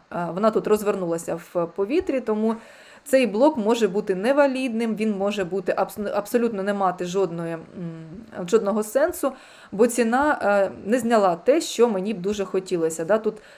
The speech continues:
так і залишився в мене, е, ось оцей, м, повідомлення, да, такий алерт залишився, і не було зняття, а, ось цього,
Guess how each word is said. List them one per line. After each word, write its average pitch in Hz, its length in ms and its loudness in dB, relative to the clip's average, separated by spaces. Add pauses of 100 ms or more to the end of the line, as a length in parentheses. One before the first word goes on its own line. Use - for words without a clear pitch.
так 240 200 4
і - 20 2
залишився 196 640 2
в 170 60 -4
мене, 165 480 -4
е, - 40 -8 (200)
ось 196 200 -2
оцей, 170 340 -4
м, 170 540 -14 (280)
повідомлення, 220 640 2
да, 220 160 2
такий 208 420 -4
алерт 277 340 4
залишився, 214 800 0 (500)
і 262 320 2
не 214 140 2
було 208 280 4
зняття, 202 720 2
а, 170 300 -6
ось 233 220 2
цього, 185 500 0